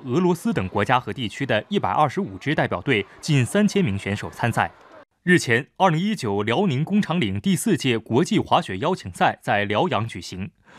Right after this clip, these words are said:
我国和美国、日本、俄罗斯等七个国家的近两百名选手参赛。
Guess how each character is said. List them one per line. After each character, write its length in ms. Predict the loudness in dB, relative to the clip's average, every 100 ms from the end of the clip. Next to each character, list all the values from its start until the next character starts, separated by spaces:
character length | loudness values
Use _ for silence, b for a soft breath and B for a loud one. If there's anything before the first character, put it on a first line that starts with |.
| B
我 160 | 2 2
国 240 | 4 0 0
和 240 | 0 0 0
美 300 | -2 -2 -2
国、 320 | 2 2 2
日 180 | 0 0
本、 280 | 0 -6 -4
俄 100 | 2
罗 180 | 4 4
斯 220 | 2 0
等 180 | 0 -2
七 200 | -6 -2
个 140 | -2 0
国 160 | 0
家 180 | 4 2
的 200 | 2 -4
近 260 | -2 0 2
两 200 | 2 0
百 140 | -2
名 160 | -4 -4
选 180 | -2 -2
手 140 | -2
参 220 | -2 -2
赛。 240 | 0 -4